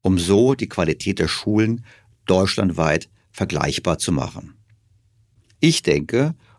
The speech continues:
bundesweit einheitliche Tests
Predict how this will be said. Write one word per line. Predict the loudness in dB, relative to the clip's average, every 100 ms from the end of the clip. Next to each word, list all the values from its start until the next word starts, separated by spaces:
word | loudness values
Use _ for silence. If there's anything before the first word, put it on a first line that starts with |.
| _ 2
bundesweit | 4 4 2 0 -2 0 -2 -6 _ _
einheitliche | 2 4 4 2 0 -6 -2
Tests | 0 0 -2 -8 -8 -8